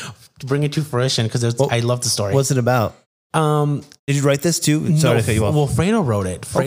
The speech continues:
Speaker 2: Okay.
Speaker 1: wrote the script, and I fell in love with it. I thought it was great. Um,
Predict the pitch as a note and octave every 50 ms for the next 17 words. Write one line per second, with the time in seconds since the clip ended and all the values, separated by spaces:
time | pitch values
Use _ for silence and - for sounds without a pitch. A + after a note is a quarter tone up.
0 | D3+ - - D#3 D3+ C#3+ C#3+ C#3 C3 - - C3+ A#2+ A#2 G2+ - A2 A2+ A2+ A2
1 | A2+ A2 - C3+ B2 A#2 G#2+ G2+ G2 F#2+ G2 F#2 F#2+ F#2+ F#2+ - G#2 G#2+ - A#2
2 | A2+ G#2 G2 G2+ F#2+ - F#2 F#2+ F#2+ F#2+ G2 F#2 - - A#2 A2 G#2+ G#2+ G#2+ A2